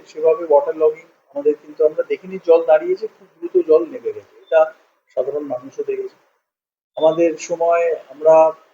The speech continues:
আহ, ওলাউদিতলা ইউজিআর এর যে প্রকল্প দীর্ঘদিন সাত আট বছর আটকে ছিল, সেই প্রকল্প আমাদের সময় আমরা সেটাকে চালু করেছি।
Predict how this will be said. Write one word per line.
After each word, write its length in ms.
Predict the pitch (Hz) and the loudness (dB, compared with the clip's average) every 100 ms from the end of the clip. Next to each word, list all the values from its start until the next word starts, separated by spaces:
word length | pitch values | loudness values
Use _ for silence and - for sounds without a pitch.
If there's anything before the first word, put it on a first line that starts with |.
| _ _ _ _ _ _ | _ _ _ _ _ _
আহ, 320 | 127 127 127 131 | -6 -4 -2 2
ওলাউদিতলা 720 | 156 165 156 156 165 160 165 | 4 4 2 -2 2 6 6
ইউজিআর 520 | 156 151 151 165 156 | 4 -4 -8 4 4
এর 100 | 156 - | 4 -8
যে 100 | 156 | -12
প্রকল্প 680 | - 151 156 156 160 156 156 - _ _ _ _ _ | 0 2 4 2 -2 0 0 -2 _ _ _ _ _
দীর্ঘদিন 640 | 175 180 190 190 180 127 - | -6 4 4 4 0 -2 -6
সাত 240 | 135 135 | -4 2
আট 180 | 156 156 | 2 2
বছর 240 | 156 170 | 0 2
আটকে 280 | 143 - 156 | 2 0 -12
ছিল, 340 | - 147 151 | -14 -2 0
সেই 240 | 147 - 151 | 0 -6 -8
প্রকল্প 540 | 151 143 151 151 165 | -6 0 0 0 0
আমাদের 320 | 147 139 151 | 0 0 -6
সময় 400 | 151 151 147 - | -16 -6 0 0
আমরা 360 | - 139 139 139 - _ _ _ _ _ | 0 0 2 2 -2 _ _ _ _ _
সেটাকে 300 | 147 151 151 | 2 4 4
চালু 240 | - 127 123 | 2 0 -2
করেছি। 320 | 113 107 - | -10 -12 -16